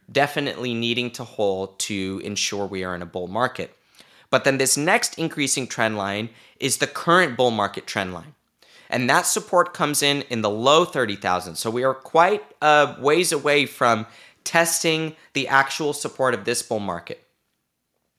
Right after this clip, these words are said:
Now, zooming in much more, I've drawn a horizontal line at around thirty-eight thousand, which was the low that we saw this week off of Grayscale G B T C dumping in this new E T F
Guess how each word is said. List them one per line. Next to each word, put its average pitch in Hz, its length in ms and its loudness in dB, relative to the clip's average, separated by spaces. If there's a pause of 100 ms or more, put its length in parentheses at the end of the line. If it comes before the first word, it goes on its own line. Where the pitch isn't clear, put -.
(100)
Now, 113 200 0
zooming 139 400 0
in 127 140 2
much 120 340 2
more, 151 480 4 (260)
I've 123 160 0
drawn 127 460 4 (180)
a 113 80 0
horizontal 147 600 2
line 117 280 0
at 113 160 -4
around 110 300 2
thirty-eight 123 440 -2
thousand, 101 480 -4
which 101 220 -10
was 104 140 -6
the 107 120 -4
low 104 760 4 (400)
that - 160 0
we 117 100 -8
saw 113 640 6 (160)
this 123 300 -2
week 110 320 -2 (380)
off 110 240 0
of 92 280 -10
Grayscale 117 680 0
G 110 200 -6
B 104 180 -10
T 110 180 -10
C 104 260 -4
dumping 123 680 2 (260)
in 123 200 -4
this 120 240 0
new 120 440 -2
E 113 140 -8
T 107 300 -4
F - 160 -10